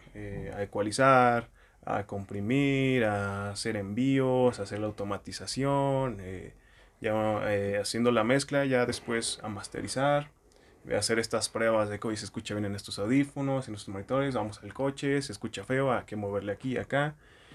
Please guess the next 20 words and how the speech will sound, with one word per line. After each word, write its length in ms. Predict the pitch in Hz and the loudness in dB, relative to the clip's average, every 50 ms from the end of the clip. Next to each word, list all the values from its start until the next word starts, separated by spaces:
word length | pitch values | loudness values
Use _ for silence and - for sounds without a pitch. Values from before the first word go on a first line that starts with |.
| - - _ _ _ - | -20 -20 _ _ _ -8
Y 120 | - 107 | -2 2
ya, 600 | 110 107 107 110 113 117 117 117 117 117 - - - | 4 6 8 8 8 8 8 8 6 6 4 0 -2
eh, 400 | - 123 123 120 113 113 107 104 - | 2 4 4 4 4 4 2 2 0
también, 460 | - 101 110 117 120 120 123 120 - - | 0 2 4 6 6 6 4 2 0 -4
eh, 640 | - 120 123 117 117 113 110 110 104 104 101 98 95 98 | -2 0 2 2 4 4 4 4 2 2 0 -2 2 4
yo 140 | 113 123 123 | 6 8 8
me 100 | 127 131 | 8 6
encargo 420 | 131 131 - 135 135 135 127 127 120 | 4 4 4 4 6 8 8 8 8
de, 260 | 110 107 101 95 - | 6 6 2 0 -2
de 100 | 101 107 | -2 0
lo 120 | 107 101 | 0 0
que 80 | - 117 | -2 -2
es 60 | 110 | 0
todo 100 | - 120 | 2 2
el 80 | 117 117 | 4 4
diseño 320 | 110 104 - 104 107 110 | 2 0 -2 -2 0 0
gráfico 400 | 110 110 107 - - 107 - - | 0 0 -2 -4 -6 -6 -4 -2
de 80 | 104 101 | -2 0
las 160 | 98 101 101 101 | 0 0 0 2
bandas. 440 | 113 123 127 110 110 104 - - | 2 2 2 0 -2 -6 -10 -14